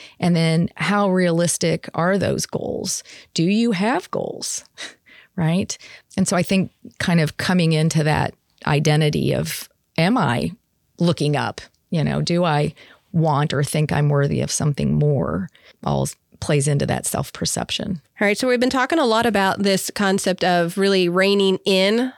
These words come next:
Speaker 2: the, the self-actualization if maybe you're in a space where it's too high. But if we're trying to really increase this space or, or to, to help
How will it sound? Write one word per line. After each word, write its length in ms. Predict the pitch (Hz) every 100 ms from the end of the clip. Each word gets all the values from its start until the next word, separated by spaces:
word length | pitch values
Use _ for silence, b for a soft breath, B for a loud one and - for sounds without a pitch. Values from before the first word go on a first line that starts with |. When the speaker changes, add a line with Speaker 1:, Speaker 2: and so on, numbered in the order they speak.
| _ _ -
Speaker 2:
the, 580 | 220 208 202 196 196 185
the 100 | 190
self-actualization 1040 | - 196 196 190 - 202 196 196 190 196
if 80 | 185
maybe 260 | 185 180 180
you're 380 | 175 175 165 160
in 140 | 175
a 60 | 170
space 320 | - 170 -
where 100 | 160
it's 100 | -
too 160 | - 143
high. 380 | 190 196 185 185
But 180 | 175 - B -
if 160 | 214
we're 140 | 226 208
trying 560 | - 262 370 427 370
to 600 | - 269 247 247 240 220 202
really 300 | 233 233 214 226
increase 1120 | 202 208 - - 226 214 185 185 226 - - B B B
this 240 | 196 190
space 440 | - 185 180 175 180
or, 160 | 175
or 220 | 185 175
to, 380 | 175 - 175 170
to 120 | 180
help 520 | 190 - 240 190 294